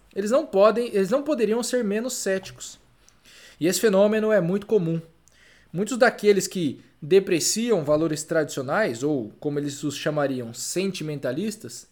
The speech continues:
têm valores próprios que eles acreditam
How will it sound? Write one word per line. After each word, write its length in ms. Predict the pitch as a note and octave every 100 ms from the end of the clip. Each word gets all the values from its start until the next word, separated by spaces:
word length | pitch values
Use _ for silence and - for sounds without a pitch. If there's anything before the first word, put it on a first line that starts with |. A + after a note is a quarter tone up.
| _ _ _ -
têm 140 | A#3
valores 340 | A#3 A3 C4 D4
próprios 500 | - G3+ G#3+ G#3+ A#3
que 120 | A3
eles 160 | G#3 G#3
acreditam 640 | G#3 G#3 D3+ F#3+ A3+